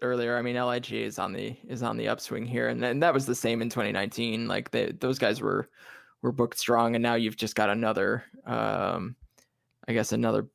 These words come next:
bullet in the chamber with Hiromu. So those guys are, are gonna get the wins.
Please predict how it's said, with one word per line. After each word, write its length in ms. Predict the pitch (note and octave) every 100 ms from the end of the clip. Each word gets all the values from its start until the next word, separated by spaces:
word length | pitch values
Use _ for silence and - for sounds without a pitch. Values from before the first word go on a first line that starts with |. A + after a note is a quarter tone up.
| _ _
bullet 280 | A#2 A#2 -
in 40 |
the 80 | -
chamber 460 | - A#2+ A2+ G#2
with 180 | G#2+ -
Hiromu. 540 | - G2 F2+ F#2 F#2 -
So 400 | - - F#2 C#3
those 280 | - G#2+ A2
guys 300 | G2+ C#2+ -
are, 260 | G2+ F#2 -
are 120 | G2+
gonna 200 | G#2 -
get 160 | - -
the 60 |
wins. 480 | - - G2 B2 -